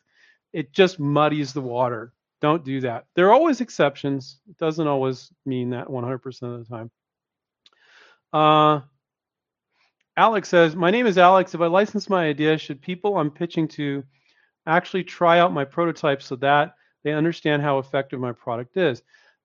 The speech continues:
A vast majority of our students don't even have a prototype. They just have a virtual prototype and a sell sheet. The company, the marketing manager sees the sell sheet and go, "Oh, yeah, we can sell that,"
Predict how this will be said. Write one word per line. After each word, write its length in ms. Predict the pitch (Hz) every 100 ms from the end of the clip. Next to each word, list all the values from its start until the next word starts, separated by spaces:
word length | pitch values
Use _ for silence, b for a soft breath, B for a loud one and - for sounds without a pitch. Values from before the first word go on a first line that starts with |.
| _
A 80 | 170
vast 500 | 156 - 170 196 -
majority 340 | 202 185 190 190
of 60 |
our 100 | 170
students 260 | - 175 160
don't 160 | 156
even 120 | 151 127
have 340 | - 147 147
a 60 | 151
prototype. 540 | - 131 123 127 120
They 80 | 147
just 160 | 143 -
have 100 | 151
a 100 | 123
virtual 400 | 135 143 147 131
prototype 560 | 135 123 - 123 120 _
and 80 | 127
a 40 |
sell 280 | - 147 139
sheet. 340 | 139 120 120 _ b b b b
The 100 | -
company, 640 | 165 165 175 175 170 269 -
the 140 | 156
marketing 380 | 143 147 151 156
manager 300 | 151 143 135
sees 320 | - 208 196
the 80 | 160
sell 240 | - 135
sheet 180 | 139 139
and 80 | 131
go, 120 | 147
"Oh, 320 | 208 135 123 -
yeah, 180 | 165
we 160 | 131 190
can 140 | 180
sell 240 | 151 123 113
that," 160 | 120